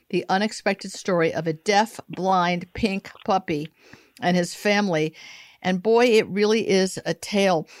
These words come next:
Melissa, congratulations on having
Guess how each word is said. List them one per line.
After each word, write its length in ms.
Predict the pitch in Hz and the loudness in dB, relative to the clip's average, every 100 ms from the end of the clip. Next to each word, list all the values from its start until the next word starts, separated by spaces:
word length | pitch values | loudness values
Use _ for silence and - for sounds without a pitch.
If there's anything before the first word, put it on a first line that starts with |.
| - - - | -20 -20 -6
Melissa, 640 | 208 226 240 - 247 226 - | 0 4 2 4 2 2 -2
congratulations 1000 | - 233 214 214 269 269 233 233 240 226 | -2 2 4 4 2 2 4 2 2 2
on 120 | 214 | 2
having 440 | 220 208 202 190 | 2 2 0 -4